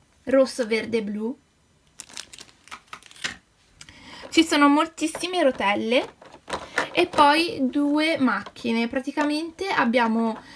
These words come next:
due, eh, anzi tre cerchi, uno gigante, uno medio e uno piccolo, per far circolare le nostre rondelle e formare moltissimi disegni. E poi c'è questa che io non avevo mai visto ed è semplicemente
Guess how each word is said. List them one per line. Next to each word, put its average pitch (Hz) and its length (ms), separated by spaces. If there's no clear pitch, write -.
due, 330 1120
eh, 262 320
anzi 226 360
tre 247 380
cerchi, 262 960
uno 254 340
gigante, 240 720
uno 233 100
medio 233 480
e 240 120
uno 226 220
piccolo, 294 480
per - 160
far 220 540
circolare 214 880
le 220 120
nostre 202 380
rondelle 208 720
e 277 80
formare 226 380
moltissimi 214 580
disegni. 190 500
E 370 100
poi 294 360
c'è 226 440
questa 262 460
che 311 140
io 285 80
non 359 140
avevo 294 320
mai 240 340
visto 247 640
ed 285 240
è 233 300
semplicemente 277 960